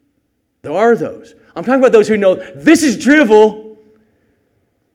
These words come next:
but I'll take the bribe so that you don't attack me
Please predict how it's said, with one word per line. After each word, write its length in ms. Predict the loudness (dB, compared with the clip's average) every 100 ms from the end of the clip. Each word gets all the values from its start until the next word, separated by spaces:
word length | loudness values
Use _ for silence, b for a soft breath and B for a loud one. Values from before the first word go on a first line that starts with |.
| _ _ _ _ _ _
but 140 | -20
I'll 100 | -20
take 340 | -18 -18 -18 -20
the 60 |
bribe 560 | -16 -14 -12 -14 -16 -20 _ _ _ _ _ _ _ _ _ _ _ _ _
so 200 | -20 -18
that 220 | -18 -20
you 60 |
don't 200 | -16 -16
attack 440 | -18 -20 -20 -20 -20
me 340 | -20 -20 -20